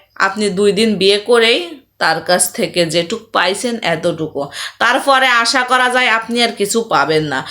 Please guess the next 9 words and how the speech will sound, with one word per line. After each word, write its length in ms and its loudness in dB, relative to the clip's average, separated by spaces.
তবে 600 2
যারা 540 2
সুন্দরী 540 4
মেয়ে 320 2
দেখে, 560 2
বংশ 380 4
না 320 4
দেখে 520 0
যারা 480 2